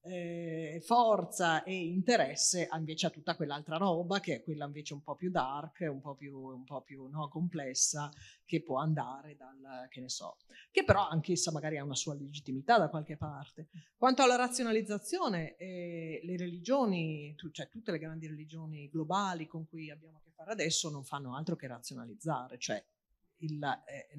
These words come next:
altrimenti non durerebbero così tanto in un certo senso, e a-, e o-, e ad ogni fase, diciamo, economica, tecnologica, politica che si trovano a vivere,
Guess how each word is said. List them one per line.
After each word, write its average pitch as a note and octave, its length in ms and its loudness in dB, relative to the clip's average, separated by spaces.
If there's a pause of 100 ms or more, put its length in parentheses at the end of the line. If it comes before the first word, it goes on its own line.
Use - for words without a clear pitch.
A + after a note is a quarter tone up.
altrimenti D#3 500 0
non D3+ 220 -2
durerebbero C#3+ 580 -8
così - 220 -8
tanto D3+ 560 -4
in C#3 80 -12
un D3+ 80 -10
certo D3+ 300 -8
senso, D3 480 -8 (360)
e D#3+ 140 -2
a-, D3 160 0
e D#3+ 140 -4
o-, F#3 280 4
e D#3+ 140 -2
ad D#3+ 160 -2
ogni F3+ 420 2
fase, E3 840 -2
diciamo, D#3 520 -10
economica, D#3+ 800 -6
tecnologica, D#3+ 1160 -6 (220)
politica G3 760 4
che E3+ 200 -4
si - 120 -4
trovano G#3 360 4
a G#3+ 60 2
vivere, E3+ 640 -4